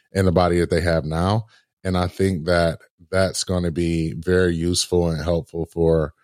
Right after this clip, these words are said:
um, the Slow A F Run Club world domination, because, like, now we have a mission,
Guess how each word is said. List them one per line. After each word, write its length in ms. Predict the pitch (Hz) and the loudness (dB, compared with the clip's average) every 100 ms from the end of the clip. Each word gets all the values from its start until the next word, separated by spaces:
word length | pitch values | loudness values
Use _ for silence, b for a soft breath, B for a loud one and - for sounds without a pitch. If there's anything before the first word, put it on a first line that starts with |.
| _ _ _ | _ _ _
um, 180 | 87 80 | -4 -2
the 80 | 82 | -2
Slow 320 | - 85 85 | 0 2 4
A 80 | 85 | 2
F 120 | 80 | 0
Run 160 | 87 80 | -4 -4
Club 320 | - 87 76 | -2 -2 0
world 320 | 82 85 82 | 0 0 0
domination, 800 | 80 80 78 76 82 - 104 107 - _ _ | -2 -2 -2 -2 -2 0 0 -2 -6 _ _
because, 320 | 92 104 82 | -2 0 2
like, 160 | 82 78 | 0 0
now 280 | 82 87 87 | -2 0 0
we 100 | 82 | 0
have 160 | 87 | -2
a 80 | 80 | -2
mission, 580 | 76 80 - 95 87 85 | -4 -4 -2 0 0 -2